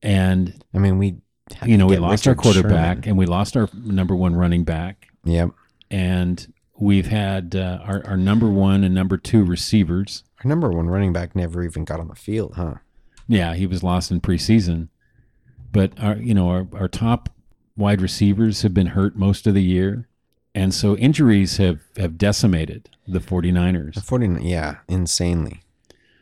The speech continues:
Speaker 1: But there's, like I said, there's a lot of really good players there. I think that they've got,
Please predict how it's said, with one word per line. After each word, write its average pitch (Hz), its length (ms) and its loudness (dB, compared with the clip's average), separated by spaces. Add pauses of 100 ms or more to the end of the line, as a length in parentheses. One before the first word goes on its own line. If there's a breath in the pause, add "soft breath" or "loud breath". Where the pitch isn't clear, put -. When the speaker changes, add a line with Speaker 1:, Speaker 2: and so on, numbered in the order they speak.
(120 soft breath)
Speaker 1:
But 107 160 -2
there's, 101 320 0
like 95 260 -4
I 98 40 0
said, 135 300 2
there's 90 180 -2
a 95 40 0
lot 87 320 0
of 92 200 0
really 101 220 6
good 87 220 2
players 104 440 0
there. - 260 -10
I 98 60 -10
think 101 260 -2
that 90 180 -2
they've 90 200 -4
got, 92 240 -4